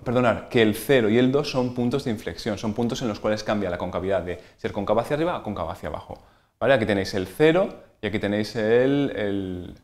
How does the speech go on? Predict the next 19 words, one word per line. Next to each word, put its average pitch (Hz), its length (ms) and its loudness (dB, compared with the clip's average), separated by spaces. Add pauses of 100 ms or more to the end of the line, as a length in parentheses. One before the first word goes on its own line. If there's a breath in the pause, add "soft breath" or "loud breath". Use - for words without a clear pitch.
(140)
perdona, 101 300 -4
¿cuál 113 160 -6
era 110 100 -4
el 101 60 -8
puntito? 113 540 -8
El 113 120 -4
otro, 135 260 -4
el 98 200 -2
dos. 104 280 -2 (300 soft breath)
El 98 120 -4
dos 110 160 -4
en 113 140 -2
este 117 220 -4
punto 123 360 -4
pasa 113 220 -4
de 90 80 -4
ser, 101 320 -8
eh, 92 680 -4
cóncava 90 720 -4